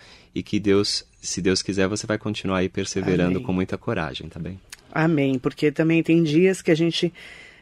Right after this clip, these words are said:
Speaker 2: olha aqui e fala, "Gente, começou a guerra na Ucrânia."
Speaker 1: Como que eu vou noticiar
Speaker 2: É,
Speaker 1: isso? Como que eu vou
Speaker 2: sabe,
Speaker 1: falar isso?
Speaker 2: mil mortos, quinhentos mortos.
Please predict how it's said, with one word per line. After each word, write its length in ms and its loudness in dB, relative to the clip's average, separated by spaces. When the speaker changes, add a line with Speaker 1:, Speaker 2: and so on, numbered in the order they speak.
Speaker 2:
olha 320 6
aqui 340 -2
e 60 2
fala, 260 -2
"Gente, 260 0
começou 480 0
a 80 4
guerra 680 2
na 300 0
Ucrânia." 880 2
Speaker 1:
Como 200 2
que 80 0
eu 80 2
vou 120 -2
noticiar 580 4
Speaker 2:
É, 260 6
Speaker 1:
isso? 140 0
Como 240 0
que 80 -4
eu 40 2
vou 80 2
Speaker 2:
sabe, 180 4
Speaker 1:
falar 160 2
isso? 260 -2
Speaker 2:
mil 200 4
mortos, 640 2
quinhentos 360 -2
mortos. 420 0